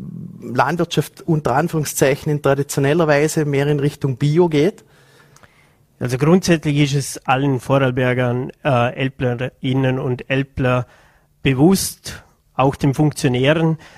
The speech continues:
Speaker 2: äh, dass wir in Vorarlberg nicht mit dem Weltmarkt mithalten können. Also wir sind auf Leistungsabgeltungen angewiesen.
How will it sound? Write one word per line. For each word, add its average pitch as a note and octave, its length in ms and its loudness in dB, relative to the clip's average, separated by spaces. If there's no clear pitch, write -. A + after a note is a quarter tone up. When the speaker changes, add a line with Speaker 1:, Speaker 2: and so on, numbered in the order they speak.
Speaker 2:
äh, C3 280 2
dass C3 220 -4
wir C#3+ 300 0
in C3 280 -4
Vorarlberg B2+ 880 -4
nicht C#3+ 320 0
mit C#3 140 -2
dem B2 120 -6
Weltmarkt B2+ 500 -4
mithalten A2+ 540 -10
können. A2+ 360 -14
Also C3 280 -8
wir C3 160 0
sind E3+ 300 0
auf C3 180 -6
Leistungsabgeltungen B2 1000 -4
angewiesen. F3 680 -2